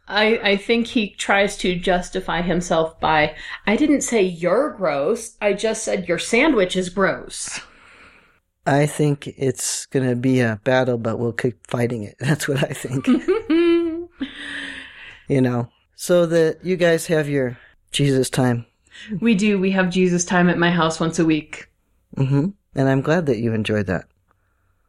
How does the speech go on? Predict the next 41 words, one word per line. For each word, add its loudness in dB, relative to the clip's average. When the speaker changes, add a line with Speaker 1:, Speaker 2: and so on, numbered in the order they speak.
Speaker 1:
I'm 2
glad 2
that -2
you 0
appreciate 0
my 2
enjoyment 2
of 0
it. -2
I 0
wish 0
I 0
could -4
get 2
a 0
little 2
bit -4
more, 2
but 0
there's 0
only 4
so -2
many -2
hours 0
in 0
a 0
week, 0
and 0
our 0
kids -2
suck -2
up -4
too -2
many -2
of -4
them. -8
Speaker 2:
Yes, 0
they 2
do 2
that. 0
And 0